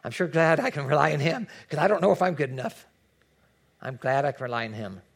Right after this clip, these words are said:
You have security in your faith, and that's what it's about.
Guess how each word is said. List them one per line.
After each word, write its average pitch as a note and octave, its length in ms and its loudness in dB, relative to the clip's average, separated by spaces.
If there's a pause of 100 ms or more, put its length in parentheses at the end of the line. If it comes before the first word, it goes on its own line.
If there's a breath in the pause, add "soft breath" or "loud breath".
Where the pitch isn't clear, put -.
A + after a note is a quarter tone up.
(200)
You D3+ 100 -2
have C#3+ 120 0
security C3+ 920 -4 (320)
in C3 120 -10
your A#2 100 -8
faith, G2 360 -8
and A#2+ 120 -14
that's A#2+ 180 -4
what A2+ 80 -10
it's G#2+ 160 -12
about. G#2+ 300 -12